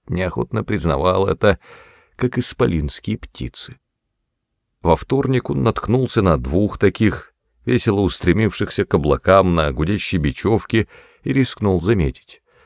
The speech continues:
«Право, отец, неужели вы думаете, что это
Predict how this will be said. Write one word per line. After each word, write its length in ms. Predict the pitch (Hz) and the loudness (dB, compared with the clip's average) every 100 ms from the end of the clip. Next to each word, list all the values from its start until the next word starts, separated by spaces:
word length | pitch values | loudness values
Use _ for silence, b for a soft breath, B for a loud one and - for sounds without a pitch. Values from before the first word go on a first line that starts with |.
| _ _ _ _ _ _ _ | _ _ _ _ _ _ _
«Право, 500 | - 87 101 117 113 | -6 0 2 4 4
отец, 680 | 113 - 117 113 - - - B B B B | 2 2 2 2 2 -6 -10 B B B B
неужели 560 | 87 73 82 85 127 | -8 -4 -2 -2 -2
вы 140 | 139 120 | -2 0
думаете, 560 | 90 117 120 113 - | 0 2 2 2 -2
что 220 | 98 - 107 | -8 -6 -8
это 520 | - 104 98 87 | 0 4 6 4